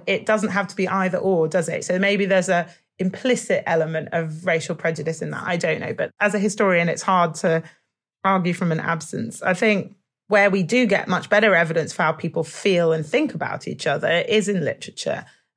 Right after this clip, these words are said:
And not just Shakespeare's plays, figures like Othello or Aaron the Moor in Titus Andronicus, and so many more. There are many, many more black characters in early modern drama and literature than most people know,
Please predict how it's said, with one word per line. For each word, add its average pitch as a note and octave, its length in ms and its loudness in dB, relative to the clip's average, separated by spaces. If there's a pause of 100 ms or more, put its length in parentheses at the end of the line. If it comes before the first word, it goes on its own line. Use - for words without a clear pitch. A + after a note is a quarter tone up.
And G3 180 2
not A3 220 2
just - 400 -4
Shakespeare's D#3 480 0
plays, D#3 480 2
figures D#3+ 340 0
like C#3+ 180 0
Othello D#3 560 2
or D3 160 2
Aaron D#3 360 0
the D#3 60 0
Moor D#3 260 0
in D3+ 100 -2
Titus D3+ 380 -6
Andronicus, D3+ 640 -4
and F#3 200 2
so F#3+ 200 2
many E3+ 240 2
more. F#3+ 320 4
There F3+ 160 4
are F#3 80 6
many, A#3+ 320 4
many G#3+ 300 2
more G3 340 2
black F3+ 320 2
characters F3 500 0
in E3+ 100 0
early E3 200 2
modern E3 260 0
drama D#3 680 0
and E3+ 120 -2
literature D3+ 480 -2
than E3 220 -2
most D#3 220 0
people D#3+ 500 -4
know, E3 440 -2